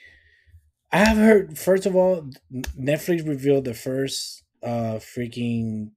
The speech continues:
poster of, uh, One Piece. It says, "Set sail twenty twenty-three." So we are getting, so if you don't wanna watch the anime, you should definitely watch the live action though. Um, because the live action is, like, the first arc of, of,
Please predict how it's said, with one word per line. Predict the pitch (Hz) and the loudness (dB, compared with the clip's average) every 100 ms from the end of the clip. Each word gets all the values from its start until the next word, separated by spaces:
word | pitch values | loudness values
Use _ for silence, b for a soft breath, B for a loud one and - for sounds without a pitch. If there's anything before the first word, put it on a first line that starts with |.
| _ _ - | _ _ -6
poster | - 120 113 123 120 120 _ _ _ - | -2 -2 -2 -8 -8 -10 _ _ _ -10
of, | 113 110 107 107 104 - _ - | -6 -6 -6 -8 -12 -18 _ -10
uh, | 110 | -6
One | 113 113 117 | -4 -4 -6
Piece. | 120 117 | -10 -8
It | 110 | -10
says, | - 113 - | -8 -8 -4
"Set | - 147 | 0 0
sail | - - 131 135 | -2 -2 0 -2
twenty | 135 - 127 | -4 -6 -6
twenty-three." | 113 123 113 120 131 | -4 -6 -6 -6 -8
So | 135 120 | -6 -8
we | 110 117 | -8 -4
are | 139 | -4
getting, | 135 156 160 160 160 B B B B B B _ - | 0 2 2 0 -4 B B B B B B _ -2
so | 160 | 4
if | 156 151 | 4 4
you | 202 | 6
don't | 233 | 8
wanna | 226 214 | 8 6
watch | 202 190 202 | 4 4 2
the | 196 147 | 2 2
anime, | 151 175 180 | 2 2 0
you | 165 | 0
should | 147 135 | -2 -2
definitely | 139 - 135 | -2 -2 -4
watch | 131 127 | -4 -4
the | 113 | -6
live | 113 107 | -6 -6
action | 104 - 90 | -8 -10 -16
though. | 85 - _ _ _ _ _ _ 113 | -20 -20 _ _ _ _ _ _ -6
Um, | 117 117 | -2 -2
because | 113 120 | -2 0
the | |
live | 123 135 | 2 2
action | 139 139 | 0 -4
is, | 123 | -2
like, | 123 | -2
the | 107 | -4
first | - - 123 117 - - - - | -8 -2 -2 -2 -8 -14 -12 -6
arc | 120 107 - _ | -4 -4 -10 _
of, | 107 107 107 104 | -10 -10 -12 -12
of, | 104 101 | -12 -12